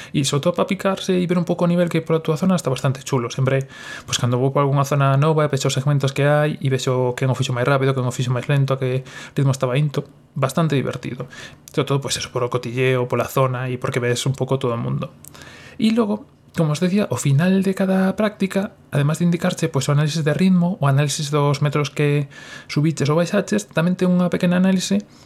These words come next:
aínda que non sempre é exacta de todo, do ritmo cardíaco, para que sabes un pouco. Evidentemente, pois, todo isto mellora coa versión Pro, pero coa versión de gratis funciona perfectamente. E, eh,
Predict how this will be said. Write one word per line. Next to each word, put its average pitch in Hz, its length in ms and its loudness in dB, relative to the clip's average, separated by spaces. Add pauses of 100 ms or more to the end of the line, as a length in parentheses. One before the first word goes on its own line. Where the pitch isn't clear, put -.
(280)
aínda 156 240 2
que 143 160 2
non 156 240 4
sempre 170 640 2
é 170 160 2
exacta 170 400 -2
de 180 80 0
todo, 185 320 -2 (400)
do 139 80 2
ritmo 147 240 0
cardíaco, 120 480 0
para 131 80 -4
que 131 80 -4
sabes 139 240 0
un 131 160 2
pouco. - 400 -6 (880)
Evidentemente, 151 400 2
pois, 131 160 -8
todo 139 80 0
isto 131 240 0
mellora 127 400 0
coa 117 80 -6
versión 147 240 -2
Pro, 165 240 0
pero 117 240 -6 (160)
coa 127 160 -2
versión 131 640 2
de 127 80 0
gratis 127 480 0 (400)
funciona 123 720 -2
perfectamente. - 960 -6 (540)
E, 208 240 2 (160)
eh, 135 320 4